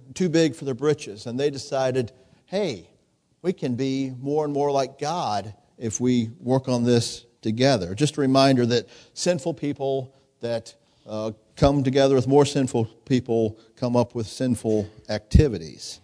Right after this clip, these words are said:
But not on this day. On this day, God gave them a gift, a gift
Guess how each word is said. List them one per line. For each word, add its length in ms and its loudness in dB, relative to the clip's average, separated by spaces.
But 140 -2
not 160 2
on 80 0
this 240 0
day. 260 -14
On 80 0
this 140 2
day, 240 4
God 500 -2
gave 280 0
them 160 0
a 80 2
gift, 560 -6
a 80 -12
gift 580 -8